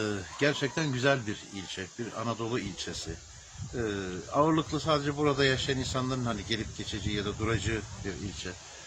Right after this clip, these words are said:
Hani bazen, e, yolu dışarıda insan geçer, ancak öyle geçebilir ya da buraları görmek isteyenler merak edip,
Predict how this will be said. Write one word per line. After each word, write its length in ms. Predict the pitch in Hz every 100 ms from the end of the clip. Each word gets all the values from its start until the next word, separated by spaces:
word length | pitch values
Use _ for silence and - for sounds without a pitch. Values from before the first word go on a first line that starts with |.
| -
Hani 120 | - 135 131
bazen, 280 | 135 127 123
e, 340 | 101 - 120 110 104 98
yolu 160 | 135 127 123
dışarıda 340 | - 127 117
insan 300 | 117 - 117
geçer, 280 | 110 - 131 - 131
ancak 220 | 120 127
öyle 180 | 127 117
geçebilir 480 | 101 - 98 110 123
ya 180 | 127
da 120 | 113 113
buraları 300 | 117 113 113
görmek 360 | 113 117 104
isteyenler 380 | - 110 104 107
merak 300 | 104 107 104
edip, 160 | 92 -